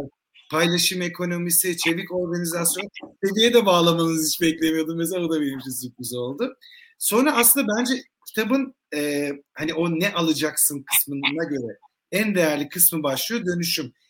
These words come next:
Yani dijital yakalı olmak için ne tür yetkinliklere ihtiyaç var? Ne tür becerilere ihtiyaç var? Bunlar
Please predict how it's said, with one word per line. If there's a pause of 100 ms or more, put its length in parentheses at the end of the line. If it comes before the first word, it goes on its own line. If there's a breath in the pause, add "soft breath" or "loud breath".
(140)
Yani
dijital
yakalı
olmak
için (220)
ne
tür
yetkinliklere
ihtiyaç
var? (280)
Ne
tür
becerilere
ihtiyaç
var?
Bunlar